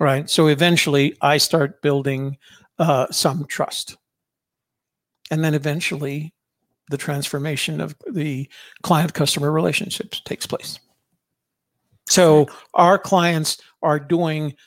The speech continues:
Speaker 1: the same thing that we do because we show them how and we tell them that it's important. And all they have to do is be an expert, and then we show them how to use the tools.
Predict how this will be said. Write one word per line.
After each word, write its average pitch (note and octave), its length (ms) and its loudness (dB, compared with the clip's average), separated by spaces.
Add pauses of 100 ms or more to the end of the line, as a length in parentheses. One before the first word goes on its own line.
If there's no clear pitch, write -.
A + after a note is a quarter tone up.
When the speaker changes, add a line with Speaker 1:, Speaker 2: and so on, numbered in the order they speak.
(120)
Speaker 1:
the D3 160 -2
same F3 400 -2
thing D#3 360 -6
that C#3 240 -6
we F#3+ 260 -2
do C3+ 420 -8 (300)
because D3 320 0
we C#3+ 120 -2
show D3+ 360 0
them D#3 160 -4
how C#3+ 480 -2 (760)
and D3 120 -2
we D3+ 100 -4
tell D3 220 -2
them C#3 220 -4
that C3 140 -6
it's - 140 -8
important. - 580 -8 (440)
And C3 120 -2
all C3 200 2
they D#3 160 -2
have - 220 -8
to D3 100 -8
do C3 240 -8
is C3 140 -8
be C#3 200 -6
an C3 180 -4
expert, D#3+ 420 -2
and D#3 100 -2
then D3+ 80 -4
we C3 80 -2
show C3+ 240 2
them C3 140 0
how C#3+ 120 -2
to B2+ 80 -4
use C3+ 240 -4
the A2+ 60 -8
tools. - 500 -4